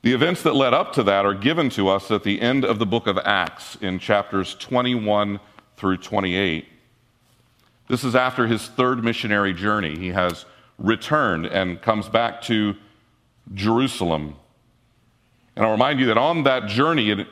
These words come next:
it also included his second visit to this church in Philippi. But back in Jerusalem, he was captured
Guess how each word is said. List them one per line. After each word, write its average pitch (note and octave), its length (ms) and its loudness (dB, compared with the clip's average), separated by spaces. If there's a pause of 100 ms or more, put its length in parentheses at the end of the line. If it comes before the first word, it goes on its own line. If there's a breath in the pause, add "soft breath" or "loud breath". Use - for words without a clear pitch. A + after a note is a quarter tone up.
it A2 280 -2
also C3 360 0
included A#2 540 0
his G#2+ 200 -2
second D3+ 480 -2
visit G#2+ 560 0 (380 loud breath)
to F3 180 0
this D3+ 300 0
church - 560 -2 (320)
in A2+ 160 0
Philippi. F2 600 0 (1200 soft breath)
But B2 120 0
back F3 240 2
in G3+ 100 2
Jerusalem, D#3 680 2 (720 soft breath)
he C3+ 100 2
was C3 180 0
captured B2+ 680 -2